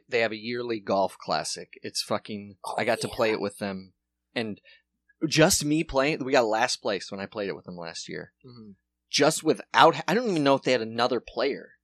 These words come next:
Speaker 1: Just without having me, just cutting one player off their team,
Speaker 2: Yeah.
Speaker 1: they got, like, they didn't win, but they did very, very good.
Speaker 2: <laughs> They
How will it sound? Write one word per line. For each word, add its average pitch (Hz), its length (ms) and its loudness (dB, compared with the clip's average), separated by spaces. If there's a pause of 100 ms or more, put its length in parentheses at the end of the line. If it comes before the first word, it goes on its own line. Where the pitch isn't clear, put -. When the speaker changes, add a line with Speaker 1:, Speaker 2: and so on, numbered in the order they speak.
Speaker 1:
Just 170 180 -2
without 139 360 2
having 123 580 0 (280)
me, 85 380 -10 (400)
just 131 220 -2
cutting 143 280 4
one 123 200 2
player 123 260 2
off 104 140 0
their 98 120 -6
team, 127 360 -8
Speaker 2:
Yeah. 87 120 -6 (500)
Speaker 1:
they 170 100 -2
got, 190 180 -2
like, 175 180 -6 (800)
they - 100 -10
didn't 117 240 -6
win, 135 460 0 (680)
but - 80 -18
they 156 80 0
did 147 140 -2
very, 247 500 6
very 165 240 2
good. 135 440 2
Speaker 2:
<laughs> - 20 0
They 175 60 0